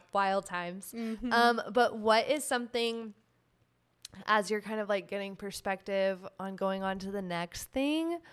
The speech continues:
Speaker 1: what is something that you would tell your ten-year-old self, um, to encourage her? And what is something you would tell your ten-year-old self as, like, a piece of advice?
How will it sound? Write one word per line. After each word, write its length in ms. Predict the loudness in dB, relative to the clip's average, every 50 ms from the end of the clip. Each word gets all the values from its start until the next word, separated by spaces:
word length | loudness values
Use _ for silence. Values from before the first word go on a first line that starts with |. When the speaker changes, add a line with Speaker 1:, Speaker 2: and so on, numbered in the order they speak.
| -20 -20 -20 _ _ _ -2
Speaker 1:
what 180 | 0 2 4
is 180 | 4 2 0 0
something 720 | -2 -2 -4 -4 -4 -2 -2 0 0 0 -2 -2 -4 -8 -6 -4
that 800 | -2 0 2 2 2 2 0 -2 -4 -6 -10 -10 -10 -10 -12 -14 -18 _ _
you 600 | -18 -12 -8 -6 -4 -2 0 0 2 0 0 -2 -4 -6 -4
would 680 | 0 2 4 6 6 6 6 4 2 2 0 -2 -2 -4 -10 _ _ _ _ _ _ _ -20 -20 _ _ -14
tell 260 | -2 2 4 4 4
your 520 | 4 4 2 4 4 4 2 2 2 0 -2 -4
ten-year-old 760 | -8 -6 -4 -2 -2 0 0 0 2 4 4 4 2 2 0
self, 640 | 0 2 4 6 6 6 6 4 0 -8 -16 -18 -18 -20 -20 -20 -20 -6 -2 0
um, 200 | 0 0 0 -2
to 120 | -2 -2
encourage 640 | -2 0 -2 -4 -2 0 2 4 4 4 2 0 0
her? 320 | 0 2 4 6 6 4 4 4
And 180 | 2 0 2 2
what 160 | 2 2 2
is 220 | 2 0 0 -2
something 320 | -2 -4 -4 -4 -4 -6 -4
you 100 | -4 -4
would 100 | -6 -4
tell 160 | -2 -2 0
your 160 | 0 0 -2
ten-year-old 520 | -4 -6 -8 -6 -4 -4 -2 -2 -4 -4 -4
self 360 | -2 0 2 2 2 0 -2 -2
as, 160 | -4 -2 -2
like, 140 | -2 -4 -4
a 60 | -6
piece 280 | -6 -8 -12 -10 -8
of 80 | -8 -8
advice? 680 | -8 -6 -6 -6 -6 -6 -8 -12 -14 -14 -16 -16 -16